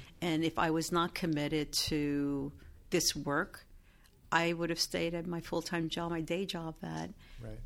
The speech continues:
Speaker 1: um, was very wonderful, compensating
Speaker 2: <laughs>
Speaker 1: position, <laughs> right?
Speaker 2: Right in Perth
Speaker 1: But,
Speaker 2: Amboy,
Speaker 1: right in Perth
Speaker 2: right? Two streets from
Speaker 1: Amboy.
Speaker 2: your house,
Speaker 1: But I
Speaker 2: right?
Speaker 1: quickly realized that,
Speaker 2: Yeah.
Speaker 1: uh, if I really wanted to be an effective,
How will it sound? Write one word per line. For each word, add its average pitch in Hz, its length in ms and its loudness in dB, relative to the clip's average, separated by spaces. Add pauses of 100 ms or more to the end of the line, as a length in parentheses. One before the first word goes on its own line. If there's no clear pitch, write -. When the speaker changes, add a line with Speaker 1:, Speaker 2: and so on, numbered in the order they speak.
Speaker 1:
um, 160 400 -4
was 165 260 -2 (380)
very 180 480 -2 (240)
wonderful, 180 680 -2 (120)
compensating 175 600 0
Speaker 2:
<laughs> 190 120 8
Speaker 1:
position, 269 420 10
<laughs> 240 120 6
right? 285 520 8
Speaker 2:
Right 160 160 10
in 165 80 8
Perth 165 180 6
Speaker 1:
But, 202 140 10
Speaker 2:
Amboy, 240 160 12
Speaker 1:
right 165 140 12
in 165 160 10
Perth - 40 4
Speaker 2:
right? - 220 12
Two 285 240 10
streets 330 320 10
from 220 80 10
Speaker 1:
Amboy. 214 120 10
Speaker 2:
your 220 80 8
house, 302 280 4
Speaker 1:
But 302 120 8
I 277 100 8
Speaker 2:
right? 262 100 4
Speaker 1:
quickly 277 340 6
realized 190 600 6
that, 170 100 2
Speaker 2:
Yeah. 170 200 0
Speaker 1:
uh, 165 260 4
if - 100 -2
I 175 60 4
really 180 380 2
wanted 175 320 2
to - 120 -4
be 151 300 2
an 160 60 0
effective, 170 880 -2